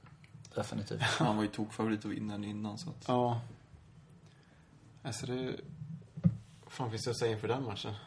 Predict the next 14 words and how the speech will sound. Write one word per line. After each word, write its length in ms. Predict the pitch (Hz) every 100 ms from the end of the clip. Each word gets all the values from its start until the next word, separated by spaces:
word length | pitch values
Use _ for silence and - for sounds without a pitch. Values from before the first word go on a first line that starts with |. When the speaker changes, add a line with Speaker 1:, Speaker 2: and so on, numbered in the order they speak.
| - - - - - -
Speaker 3:
Har 120 | 127
vi, 200 | 120 127 -
alltså, 200 | 123 123
jag 100 | 123
tänkte 360 | 135 123 101 131
på 100 | 135
det 280 | 107 104 104 - - - - -
när 260 | 113 110
vi, 760 | 101 101 101 - 101 101 65 60
när 100 | -
jag 80 | 113
kollade 240 | 113 113 117
på 100 | 143
United. 480 | 120 98 101 -